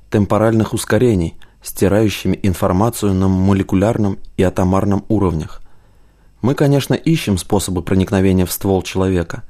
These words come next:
но задача исключительно сложная, необходимы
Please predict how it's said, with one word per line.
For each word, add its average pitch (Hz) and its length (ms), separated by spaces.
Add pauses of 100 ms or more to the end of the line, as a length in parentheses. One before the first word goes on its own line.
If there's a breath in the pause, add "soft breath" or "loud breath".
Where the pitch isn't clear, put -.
(400 soft breath)
но 95 240
задача 98 460
исключительно 98 800
сложная, 92 580 (180)
необходимы 95 680